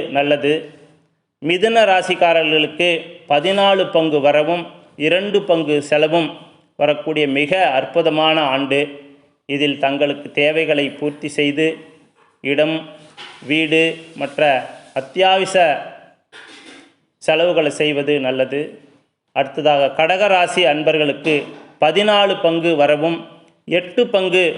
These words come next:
செலவும் வருகிறது. மிக நல்ல ஆண்டாக இருக்கிறது. அதுக்கு அடுத்ததாக சிம்ம ராசி அன்பர்களுக்கு பதினோரு பங்கு வரவும் பதினோரு பங்கு செலவும்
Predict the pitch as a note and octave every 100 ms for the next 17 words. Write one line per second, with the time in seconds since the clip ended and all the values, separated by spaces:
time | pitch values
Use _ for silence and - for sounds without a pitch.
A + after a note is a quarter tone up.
0 | - - - D#3+ E3+ F#3 F3+ D3 C#3+ C#3+
1 | C#3+ D#3 D#3 - D3 D3+ E3 D#3 G#2+ -
2 | - B2 C#3 D3+ C3 C#3 C3+ C3 B2+ -
3 | C3+ B2 D3+ D#3 - - _ _ _ -
4 | C3+ D3 D3 D#3+ D3 C#3+ C#3+ D#3 C#3 -
5 | - - _ _ _ _ _ _ _ -
6 | - F#3+ A3+ A3+ G3 - - - - _
7 | E3 E3+ F#3 F#3+ E3+ - D3+ D#3+ E3 D#3
8 | C#3+ E3 E3 D3+ - - _ D#3 D#3+ G#3
9 | G#3+ G#3 E3+ E3+ D#3+ D#3 D3 D3+ D#3 E3+
10 | - - - _ D#3 D#3+ G3 G3+ G#3 -
11 | E3+ E3+ E3+ D#3 D#3 D#3 D3+